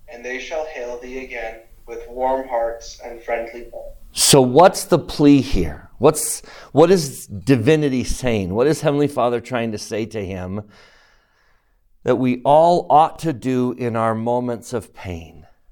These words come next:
Speaker 2: Don't suffer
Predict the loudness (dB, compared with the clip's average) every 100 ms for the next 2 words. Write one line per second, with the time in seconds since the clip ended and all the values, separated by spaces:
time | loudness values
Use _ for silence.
0 | -20 _ _ _ _ _ _ _ _ _
1 | _ _ _ _ _ _ _ _ 0 4
2 | 4 4 -4 -18 -20 _ _ _ _ _
3 | -12 -10 -4 -4 -4 2 4 4 -2